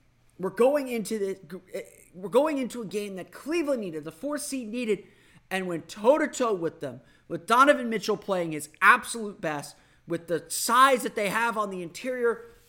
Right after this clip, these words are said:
They stood up to the best defense in the league and went out and scored a hundred thirteen points. They were unafraid, and they have been unafraid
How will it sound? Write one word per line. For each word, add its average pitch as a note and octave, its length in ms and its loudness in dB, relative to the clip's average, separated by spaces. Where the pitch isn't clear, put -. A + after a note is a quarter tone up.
They C#4 260 6
stood G#3+ 460 0
up B3 220 6
to G3 80 -10
the E3+ 80 -4
best C4 400 -2
defense A3+ 480 -4
in E3+ 100 -8
the D#3+ 60 -8
league B3 420 -2
and F3+ 160 -4
went C#4 140 4
out C4+ 120 6
and G3+ 80 -6
scored A3 280 -2
a E3 100 -2
hundred F3+ 380 -4
thirteen D#3 360 -6
points. - 440 -20
They C#4 240 4
were A3 340 -2
unafraid, F#3+ 600 0
and F3 120 -8
they A#3 140 0
have E3 220 -8
been B3+ 260 0
unafraid D#3+ 720 -6